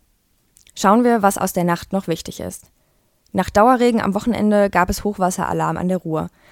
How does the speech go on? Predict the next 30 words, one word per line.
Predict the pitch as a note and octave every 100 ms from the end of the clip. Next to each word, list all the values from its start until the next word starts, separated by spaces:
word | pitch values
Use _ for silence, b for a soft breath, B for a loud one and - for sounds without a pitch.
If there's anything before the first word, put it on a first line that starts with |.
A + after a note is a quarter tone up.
| b b
Der | -
Fluss | F3 A3 C4
ist | A3+ -
zwischen | G#3 G3+ G3
Heinsberg-Kempen, | F#3+ G#3+ - - - A#3 - C4+ C4
Ophofen | - G3+ A#3 A3+ A3 G#3
und | F3 F3
Steinkirchen | F3 F#3 G3 F3 E3 G3 G3
über | F#3
die | F3 F3
Ufer | G#3 - E3+
getreten | F3 - E3 - F3
und | F3
hat | F#3 -
sich | F3+ -
bis | F#3 -
kurz | A3+ A#3+
vor | - G3
die | F#3
Ortschaften | - - - - -
ausgedehnt. | E3+ - F3 D#3 D3+ - B B B B
Deswegen | F#3 F#3 F#3+ F#3+
mussten | F#3+ F3+
Straßen, | - D#3+ F#3 - G#3
Wanderwege | E3 F#3 G3 F3+ F#3 F#3
und | - F3 F3+
Radfahrwege | - - D#3+ D#3+ E3
entlang | D#3+ E3+ E3 E3
des | D#3+
Flusses | - F3+ G#3 -